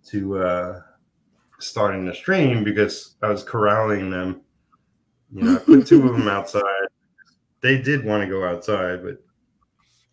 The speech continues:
Speaker 1: it was just, like, getting everybody situated at face.
Speaker 2: Mm-hmm.
Speaker 1: <laughs>
Speaker 2: Yeah. Like, um, I, I really don't want to have this many. I would like to put up a,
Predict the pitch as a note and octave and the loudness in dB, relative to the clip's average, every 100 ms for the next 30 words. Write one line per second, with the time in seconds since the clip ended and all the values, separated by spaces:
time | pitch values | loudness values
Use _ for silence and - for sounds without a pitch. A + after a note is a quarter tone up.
0 | _ _ - G#2 F#2+ - G2+ G#2 - G2 | _ _ -8 -8 -8 -12 -10 -8 -6 -6
1 | F#2+ - G#2 G2 G2+ G2+ G2+ G2 F#2 F#2 | -8 -8 -6 -4 -4 -4 -2 0 0 -2
2 | F#2 - _ _ - - G#2+ - F#2+ F2+ | -6 -12 _ _ -20 -14 -12 -10 -8 -8
3 | F#2 F2+ F2+ _ - - _ _ _ - | -8 -12 -16 _ -20 -20 _ _ _ -14
4 | G2 G2 - G#2+ G2 - - A3 G#3+ F#3+ | -12 -12 -6 -4 -4 -8 -6 -4 -2 -4
5 | F3+ F#3+ G3 _ _ _ - C#3 E3 - | -6 -10 -14 _ _ _ -10 -10 -10 -14
6 | - _ _ G3+ F#3+ E3+ E3 E3 E3 G3+ | -18 _ _ -4 -2 0 -4 -6 -8 -12
7 | - _ _ _ _ _ _ _ - _ | -16 _ _ _ _ _ _ _ -20 _
8 | _ _ G3 G3 F3+ F#3+ F#3 F3+ - _ | _ _ -8 -8 -6 -6 -4 -6 -12 _
9 | _ _ _ _ _ _ _ _ _ A3+ | _ _ _ _ _ _ _ _ _ 2
10 | D4 D#4 B3 - _ _ A#3+ A#3 B3+ D4 | 4 4 2 -4 _ _ -2 0 2 2
11 | C#4 C4 B3 F3+ F#3+ A#3 A3+ F3+ F3 G3 | 4 2 2 2 2 2 0 0 0 -2
12 | A3 A#3 B3 B3+ A#3 F#3+ G#3 G#3 F3+ F#3 | -2 -2 2 2 0 0 0 -2 -2 -4
13 | - A3 - F#3+ G3 F3 D#3 | -4 -6 -4 -4 -4 -6 -6